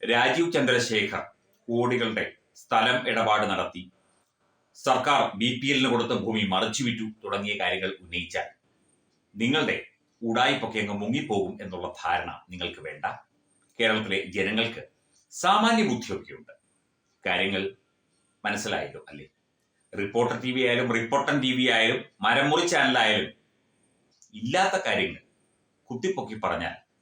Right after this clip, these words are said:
ജനങ്ങൾ പഞ്ഞിക്കിടും എന്നുള്ള കാര്യം ഒന്ന് മനസ്സിലാക്കുക. നിങ്ങളുടെ രാഷ്ട്രീയം, നിങ്ങളുടെ ലക്ഷ്യം എന്തായാലും. രാജീവ് ചന്ദ്രശേഖർ, ബി ജെ പി സംസ്ഥാന അധ്യക്ഷൻ, കോടികളുടെ അഴിമതി നടത്തി എന്നൊക്കെയാണ് പറഞ്ഞ് രാവിലെ ബിഗ് ബ്രേക്കിംഗ് എന്ന് പറഞ്ഞ്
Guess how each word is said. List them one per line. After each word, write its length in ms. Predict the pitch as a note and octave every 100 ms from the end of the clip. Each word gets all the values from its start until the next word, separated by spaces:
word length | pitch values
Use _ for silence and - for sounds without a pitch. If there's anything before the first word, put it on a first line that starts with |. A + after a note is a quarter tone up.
| _ _ _
ജനങ്ങൾ 460 | F2 G2 A2 G#2+ G#2
പഞ്ഞിക്കിടും 640 | G2+ G#2+ D3+ D#3 A#2+ G#2 G#2+
എന്നുള്ള 280 | F#2+ F#2+
കാര്യം 240 | F2 F2 -
ഒന്ന് 160 | F2 F2
മനസ്സിലാക്കുക. 880 | F2 - G2 F#2+ - B2+ - - _ _
നിങ്ങളുടെ 440 | F#2+ F#2+ E2+ F2 -
രാഷ്ട്രീയം, 600 | E2+ F#2 - G#2+ B2 A#2
നിങ്ങളുടെ 280 | F#2 F2+ F2
ലക്ഷ്യം 400 | E2+ - G2+ F#2
എന്തായാലും. 500 | - D#2 D2+ - - _ _ _ _ _ _ _ _ _ _ _ _
രാജീവ് 360 | C3+ D3+ G3+ G3+
ചന്ദ്രശേഖർ, 500 | E3+ C#3 A#2+ G#2+ F2
ബി 220 | F#2 A2
ജെ 180 | A2+ B2+
പി 100 | B2
സംസ്ഥാന 500 | B2+ A2+ G#2+ - A2
അധ്യക്ഷൻ, 680 | A2 - - A2+ - G2 - _ _ _ _ _ _ _ _ _
കോടികളുടെ 520 | A#2+ B2+ C3 A#2+ C3
അഴിമതി 460 | - G#2+ A2 A2 G2
നടത്തി 360 | F2+ - A2 G2
എന്നൊക്കെയാണ് 580 | F#2 F#2 G2 - F2+ -
പറഞ്ഞ് 260 | F#2+ F#2+ G2 -
രാവിലെ 280 | F#2+ F#2+ F#2
ബിഗ് 480 | E2 A#2 F#3 -
ബ്രേക്കിംഗ് 600 | G#2 D#3 D#3 D#3 A2+ G#2+
എന്ന് 180 | G2 G2+
പറഞ്ഞ് 220 | F#2+ F2